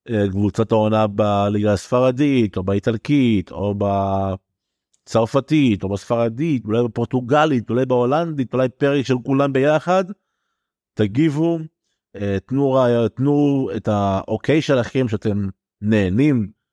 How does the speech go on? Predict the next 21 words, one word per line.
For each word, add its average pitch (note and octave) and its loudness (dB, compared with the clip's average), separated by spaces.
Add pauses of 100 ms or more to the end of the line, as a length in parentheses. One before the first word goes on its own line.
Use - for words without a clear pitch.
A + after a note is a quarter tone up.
(120)
מהפורמט G#2 0
הזה G2+ 0
של F#2+ -2 (720)
קבוצת G2 0
העונה, A2+ 2
ואני F#2+ 2
אעשה F2+ -2
עוד, C3+ 0
זה F#2+ -4
אחד. C3+ 0 (600)
שתיים, D#3+ 0 (320)
כמו A#2+ 0
ששמתם G#2+ 0
לב, C#3 2
יש G#2+ -4
נותן G#2 -4
חסות G2+ -4
אחד B2+ -2
בשם G#2 -2
אביר G#2+ 0
גרדן, C3+ 2